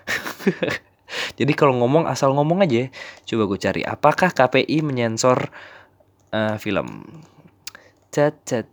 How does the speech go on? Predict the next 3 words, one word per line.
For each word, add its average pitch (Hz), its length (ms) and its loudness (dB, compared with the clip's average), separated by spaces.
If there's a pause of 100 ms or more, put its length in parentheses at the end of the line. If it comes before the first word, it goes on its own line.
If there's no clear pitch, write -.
cet. - 160 -10 (2750)
Eh, 85 1600 -6
layar 120 640 2